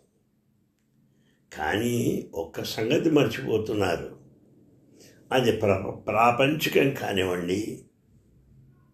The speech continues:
లేదా పారమార్థికము, లేక ఆధ్యాత్మికం కానివ్వండి, కోరిక కోరికే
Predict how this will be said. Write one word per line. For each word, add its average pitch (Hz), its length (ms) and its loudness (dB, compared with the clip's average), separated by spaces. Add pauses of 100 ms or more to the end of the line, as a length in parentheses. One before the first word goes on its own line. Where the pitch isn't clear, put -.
(880)
లేదా 143 420 6
పారమార్థికము, 131 1200 2
లేక 110 260 -2
ఆధ్యాత్మికం 123 800 0
కానివ్వండి, 98 720 0 (240)
కోరిక 143 500 6
కోరికే 127 800 0